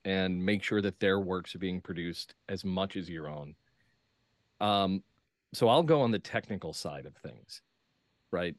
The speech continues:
My biggest challenge was giving myself permission to write. I have A D H D. I have many different hyperfocuses. Th-, there's a reason why I'm a polymath. It's, I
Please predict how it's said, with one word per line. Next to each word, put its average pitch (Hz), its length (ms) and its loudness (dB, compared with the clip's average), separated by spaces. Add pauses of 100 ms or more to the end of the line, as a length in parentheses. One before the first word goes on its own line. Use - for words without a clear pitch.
(140)
My 113 240 2
biggest 151 460 2
challenge 92 840 -2 (140)
was 95 160 -4
giving 113 340 0
myself 98 540 -2
permission 90 480 -6
to 76 80 -12
write. 69 380 -14 (640)
I 90 40 0
have 101 100 2
A 123 120 6
D 120 140 4
H 113 260 2
D. 113 420 2 (500)
I 98 460 2 (100)
have 92 340 0
many 110 500 4
different 101 380 0
hyperfocuses. 90 1000 -4 (520)
Th-, 85 120 -4
there's 95 200 -4
a 98 40 -2
reason 117 380 2
why 113 140 6
I'm 107 180 4
a 98 40 2
polymath. 87 840 -2 (480)
It's, - 480 -8 (800)
I 90 320 2